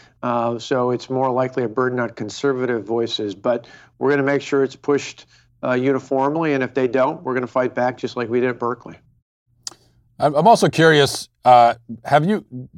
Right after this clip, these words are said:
Speaker 2: do, do you think there's been, and it's, it's kinda hard to tell because of the covid shutdown and everything and how that plays into this, but do you think the left-wing activists on campus have,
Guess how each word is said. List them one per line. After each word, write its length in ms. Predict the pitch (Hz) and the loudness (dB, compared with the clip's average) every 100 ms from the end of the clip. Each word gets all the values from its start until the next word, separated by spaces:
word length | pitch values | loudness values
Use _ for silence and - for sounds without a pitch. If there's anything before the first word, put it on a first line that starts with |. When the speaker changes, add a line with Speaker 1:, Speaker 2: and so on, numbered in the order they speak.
| 120 101 - - 120 | -16 -16 -20 -20 -8
Speaker 2:
do, 160 | 139 | -6
do 160 | 113 120 | -2 0
you 60 | |
think 160 | 165 233 | 2 4
there's 120 | 165 | 2
been, 260 | 110 139 135 | 4 2 4
and 120 | 131 | 0
it's, 100 | 120 | -4
it's 120 | 135 | -2
kinda 180 | - 180 | 4 6
hard 220 | 151 139 | 6 4
to 80 | 107 | 0
tell 380 | - 143 127 113 | -2 4 6 6
because 360 | 104 131 127 | 2 0 0
of 60 | 104 | 0
the 60 | 104 | 0
covid 500 | 117 110 107 98 - | 2 2 2 -2 -4
shutdown 420 | - 113 113 107 | 2 2 4 2
and 80 | 104 | 2
everything 360 | 104 98 110 | -2 -2 -2
and 80 | 101 | -2
how 160 | 101 104 | 2 2
that 220 | 101 101 _ _ _ | 2 -2 _ _ _
plays 280 | - 113 104 | -2 0 0
into 140 | 113 117 | 0 -2
this, 240 | 98 90 | -2 -4
but 300 | - 101 95 _ _ _ _ _ - | -2 -2 -2 _ _ _ _ _ -14
do 80 | - | -2
you 60 | 190 | 2
think 80 | 226 | 4
the 60 | |
left-wing 760 | 160 143 151 - 135 139 139 127 | 6 6 4 0 0 0 0 -2
activists 760 | 113 120 127 135 131 120 - - | 2 2 2 2 0 -2 -6 -2
on 240 | 113 113 | 0 0
campus 720 | 110 - 120 110 123 107 - - | -2 -4 -4 -2 -2 -4 -8 -12
have, 560 | - 117 107 101 85 | -4 2 2 2 -4